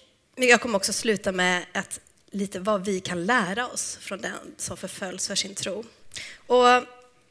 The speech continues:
innan vi går in på Open Doors historia så ska jag berätta er, för då kan vi byta bild. Så ska jag berätta för er om Alima från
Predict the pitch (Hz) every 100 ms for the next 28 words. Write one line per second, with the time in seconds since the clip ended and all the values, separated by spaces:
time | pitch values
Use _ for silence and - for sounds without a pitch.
0 | _ _ _ - - 311 311 294 269 233
1 | 214 202 214 202 214 202 180 180 - 233
2 | - 247 233 185 190 - - - 185 190
3 | - - 202 190 - 196 190 196 190 196
4 | 190 - 208 - 254 - _ - - -
5 | - _ _ _ _ _ _ _ _ _
6 | _ _ - - - - - - - -
7 | _ _ _ _ _ _ _ _ - _
8 | - 226 233 214 214 - 190 - 202 190
9 | 190 190 202 208 196 185 - 190 175